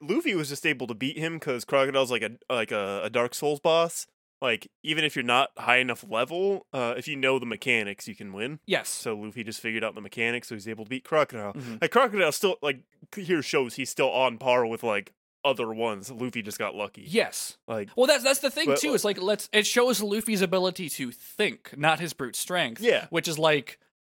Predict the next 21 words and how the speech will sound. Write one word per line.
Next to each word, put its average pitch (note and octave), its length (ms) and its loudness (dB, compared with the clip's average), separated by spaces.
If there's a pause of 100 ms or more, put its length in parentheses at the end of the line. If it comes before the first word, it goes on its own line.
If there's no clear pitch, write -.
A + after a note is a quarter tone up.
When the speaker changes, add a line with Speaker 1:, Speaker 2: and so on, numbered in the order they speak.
(160)
Speaker 2:
some F#3 280 0
fights E3+ 500 0 (340)
are A#2+ 140 -2
about C3 300 2
brute D3+ 180 -8
strength, E3+ 380 -6
and A2+ 120 -16
sometimes B2 540 -6 (520)
I B2 140 -4
complain D3 320 -6
about G2+ 220 -10
it. - 60 -20 (280)
But, C3+ 180 2 (240)
uh, D3 360 2
yeah, A3 140 4
the, F#3+ 100 -2
the G#3 160 4
Speaker 1:
<laughs> - 0 -
Speaker 2:
fact B3+ 180 4
that, B3 80 2
like, A3+ 280 2